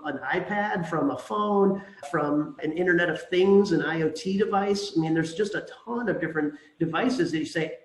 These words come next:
"I've got no control over those." So I have to find ways to secure the data. So now what we're starting to say is,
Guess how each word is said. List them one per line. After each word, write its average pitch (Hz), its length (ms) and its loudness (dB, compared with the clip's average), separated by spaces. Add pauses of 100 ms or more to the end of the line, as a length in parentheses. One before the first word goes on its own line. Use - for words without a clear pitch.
(140)
"I've 170 100 -4
got 226 200 2
no - 140 2
control 196 460 0
over 139 220 0
those." - 320 -14 (240)
So 185 180 -2
I 165 60 2
have 269 400 -2
to 269 80 -2
find 165 280 -2
ways 151 420 -2
to 165 100 -4
secure 160 340 -2
the 147 120 -2
data. 143 440 -2 (600)
So - 140 4
now 202 280 6
what 269 160 6
we're 175 80 2
starting 170 380 6
to 160 60 2
say 151 380 0
is, 151 280 0